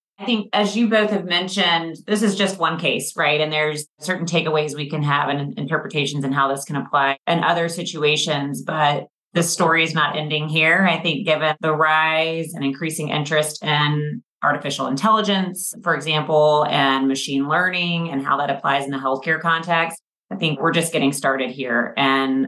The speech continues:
it's really an important kind of learning lesson and something for our healthcare clients and professionals and data and security experts and compliance officers, you name it. It's definitely something that we need to be aware of and learn from. Any last parting thoughts from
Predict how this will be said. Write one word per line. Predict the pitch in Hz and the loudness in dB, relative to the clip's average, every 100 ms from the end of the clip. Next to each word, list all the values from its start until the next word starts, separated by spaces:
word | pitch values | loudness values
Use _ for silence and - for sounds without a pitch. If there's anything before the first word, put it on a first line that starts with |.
| - | -4
it's | - 139 - - | -4 -4 -4 -8
really | - 143 139 135 | -2 0 2 0
an | - 139 | 0 2
important | 131 131 147 139 135 127 | 2 2 0 2 0 0
kind | 135 | -2
of | 123 | -2
learning | 139 135 135 127 | -2 -2 -2 -2
lesson | 131 131 143 | -2 -2 -4
and | 127 123 | -4 -4
something | 135 - 135 | -6 -2 -2
for | 127 131 131 131 131 | 0 2 2 2 0
our | - 131 | 0 0
healthcare | 139 139 143 135 | 0 -4 -4 -6
clients | - 139 135 135 131 139 | 0 2 2 -2 -6 -8
and | |
professionals | 127 139 131 - 131 127 123 127 | -4 -2 -2 -2 -2 -2 -2 -2
and | 120 120 120 - - | 2 2 2 -2 -4
data | 135 131 139 | -4 -2 -2
and | 131 | -4
security | 131 - 143 131 131 | -8 -8 -4 -2 0
experts | 127 - - 131 127 - | -2 -2 -2 -2 -4 -4
and | 123 120 | 0 2
compliance | 117 127 156 139 135 139 | 0 -2 0 0 0 0
officers, | 135 131 139 135 135 | -2 -2 -4 -4 -4
you | 147 | -2
name | 139 131 | 0 0
it. | 120 - _ _ _ | -2 -4 _ _ _
It's | 139 - | -8 -2
definitely | 143 143 135 | -2 -2 -4
something | 135 135 | -2 0
that | 135 | 0
we | - 127 | 0 -2
need | 131 | 0
to | 135 127 127 - 147 | 0 0 -2 -6 0
be | 185 | 4
aware | 175 156 147 139 | 4 4 2 4
of | 139 135 | 4 2
and | 127 127 | -2 -6
learn | 120 120 | -4 -4
from. | 117 233 226 233 254 254 _ _ _ _ _ 180 | -2 0 2 0 -2 -6 _ _ _ _ _ -2
Any | 190 185 185 - | 0 0 -2 -2
last | 190 190 190 - _ | 0 0 -2 -12 _
parting | 220 202 196 | 0 2 2
thoughts | 196 202 208 - | 2 2 0 -8
from | 220 202 196 196 202 - | -4 -2 2 2 0 -2